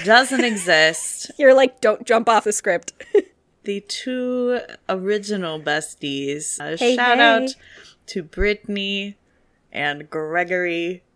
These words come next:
Speaker 1: for coming on and filling in whilst I was gone. I had fun listening to your episodes. And dear listeners, don't get confused next week, 'cause I am not on vacation anymore,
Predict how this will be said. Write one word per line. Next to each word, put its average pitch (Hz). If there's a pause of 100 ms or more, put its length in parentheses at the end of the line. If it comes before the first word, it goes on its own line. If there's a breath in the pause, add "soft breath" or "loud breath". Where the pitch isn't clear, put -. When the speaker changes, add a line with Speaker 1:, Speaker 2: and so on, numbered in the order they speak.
(280)
Speaker 1:
for 147
coming 170
on 156
and 160
filling 190
in 175
whilst 175
I 160
was 156
gone. 175
I 165
had 156
fun 170
listening 160
to -
your 147
episodes. 208 (580 loud breath)
And 202
dear 294
listeners, 277
don't 330
get 339
confused 240
next 180
week, 220 (320 soft breath)
'cause 180
I 185
am 170
not 220
on 160
vacation 143
anymore, 151